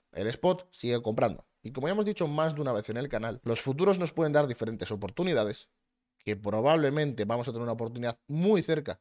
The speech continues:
con esos mil millones de dólares inyectados en los futuros en este últimas veinticuatro horas, pero por el otro lado, el spot crea tendencias. Y eso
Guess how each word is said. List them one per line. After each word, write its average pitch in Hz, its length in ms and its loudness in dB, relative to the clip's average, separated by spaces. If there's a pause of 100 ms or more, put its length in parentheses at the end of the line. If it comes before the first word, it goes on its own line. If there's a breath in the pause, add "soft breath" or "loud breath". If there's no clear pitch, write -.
(120)
con 110 180 -6
esos - 300 -6
mil 175 300 0
millones 151 340 -2
de 143 60 2
dólares 120 360 -2
inyectados 143 720 -2 (100)
en 120 140 -4
los 165 120 2
futuros 131 460 -4 (460 soft breath)
en 101 140 -4
este 123 340 0
últimas 147 460 0
veinticuatro 135 540 2
horas, 151 280 4 (760)
pero 87 160 -8
por 123 140 2
el 160 40 6
otro 160 160 2
lado, 131 380 0 (100)
el 156 120 2
spot - 360 -6 (200)
crea 98 340 -4 (160)
tendencias. - 600 -12 (120)
Y 151 80 0
eso 113 240 -2